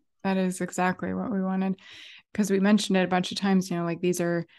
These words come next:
these are high days and these are low days. So, like, consider in your, if you're an entrepreneur or you work in a business of some sort, like, what are,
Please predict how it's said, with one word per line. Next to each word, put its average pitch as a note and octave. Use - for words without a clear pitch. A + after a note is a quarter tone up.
these F3+
are E3
high G3+
days E3+
and F#3
these F3
are E3
low E3+
days. -
So, F3+
like, F3
consider F#3
in G3
your, F#3
if F#3
you're E3+
an D#3+
entrepreneur F3
or E3+
you E3+
work F3
in E3
a E3
business E3+
of F3
some F3+
sort, -
like, -
what F#3
are, F3+